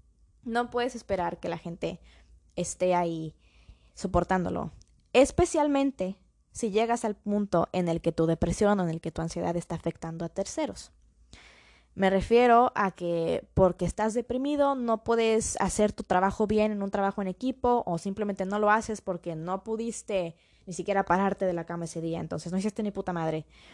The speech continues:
y afectas a tu equipo de trabajo, that's on you. Y eso no es aceptable. No te voy a pasar eso porque estás deprimido y has estado así meses.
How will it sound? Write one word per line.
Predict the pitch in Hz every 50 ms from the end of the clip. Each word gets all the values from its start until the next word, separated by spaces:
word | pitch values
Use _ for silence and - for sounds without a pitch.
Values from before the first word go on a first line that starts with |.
| - - - _ -
y | 247 254
afectas | 254 262 - - 269 269 - - - 277 285 - -
a | - 240 233
tu | - 220
equipo | 220 - 233 220 - 233
de | 214
trabajo, | 208 - 190 180 180 180 - 185 175 - - - -
that's | 202 247 277 - -
on | 339 320 302
you. | 294 311 339 294 - - - - - _ _ _ _ _ _ _ _ _ _ _ _ _
Y | - 240
eso | 277 294 - 320
no | 311 302
es | 302 -
aceptable. | 285 - 269 - - 180 151 143 131 - - _ _ _ _ _ _ _ _ _ _ -
No | 202 220 220
te | 269 269
voy | 262 262 254 254
a | 247 240 233 220 214 - - - - _ - -
pasar | 220 196 - - 214 196 202 208 214 214 214 - _ _ _ _ -
eso | - 185 208 220 - 247 233 240
porque | 233 - 226 214 196 - - 185 175 175 175 175 170 165 165 160 165 170 - _ _ _ -
estás | - 180 - - - 185 190 175
deprimido | 180 185 180 180 175 180 180 180 185
y | 180 170
has | 165 156
estado | 175 - - 185 175
así | 170 165 - - 180 180 180 175 175 _ - - - - _ _ _ _
meses. | - 170 175 202 214 208 - - - - - - -